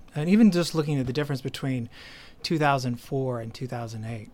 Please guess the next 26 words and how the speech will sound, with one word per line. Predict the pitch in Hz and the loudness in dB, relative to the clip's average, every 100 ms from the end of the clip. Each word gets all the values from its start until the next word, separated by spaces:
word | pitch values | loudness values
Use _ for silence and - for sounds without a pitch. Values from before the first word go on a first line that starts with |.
| - | -10
and | 123 | -6
the | 123 | 0
difference | 147 139 | 0 -2
between | - 135 143 131 | -6 -6 -2 -2
how | 131 123 | -2 -2
John | 117 120 | -4 -4
Kerry | 120 - 147 139 | -6 -4 -2 -2
did | 127 120 120 | -4 -6 -6
in | 123 | -10
Ohio | 113 104 127 113 113 | -10 -8 -8 -8 -8
and | 107 | -8
how | 123 | -6
Obama | 123 120 143 202 143 113 123 | -6 0 4 6 4 -2 -8
did | 131 113 110 | -10 -10 -10
in | 123 | -10
Ohio, | 117 131 120 120 - - - - - | -10 -8 -8 -8 -14 -18 -18 -16 -8
you | 160 | -2
can | 160 151 | -2 2
really | 170 180 175 | 4 4 2
see | - 151 | 0 -4
the | 135 | -4
role | 120 127 120 117 117 - | -4 -4 -4 -6 -10 -6
of | 139 123 120 117 110 - - - - - - | -4 -2 -4 -6 -10 -16 -20 -20 -20 -16 -10
the | 113 | -6
voter | 110 127 131 | -4 -2 -2
file | 117 135 117 117 113 | -4 -4 -4 -4 -6